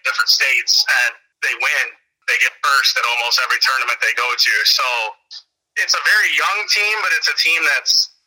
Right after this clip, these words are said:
has a lot of chemistry and is used to winning. So I'm hoping that that'll translate over to the high school game too.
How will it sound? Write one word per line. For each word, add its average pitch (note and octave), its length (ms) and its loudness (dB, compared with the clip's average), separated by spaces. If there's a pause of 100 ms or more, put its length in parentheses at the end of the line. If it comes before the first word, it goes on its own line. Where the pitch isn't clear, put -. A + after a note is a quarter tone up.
(120)
has D#3 160 0
a E3+ 80 -4
lot E3 160 0
of D3+ 160 -4
chemistry E3+ 720 0
and C3 400 -2 (320)
is - 160 0 (160)
used - 240 2
to - 80 -4
winning. C3+ 400 0
So - 160 2 (400)
I'm - 280 -4 (120)
hoping D#3+ 400 -2
that - 880 -10
that'll C#3+ 200 0
translate C3+ 600 0
over C#3 120 0
to C3 160 2
the A#2+ 120 -2
high - 80 0
school C#3+ 240 -2
game C3+ 240 0
too. C3 280 0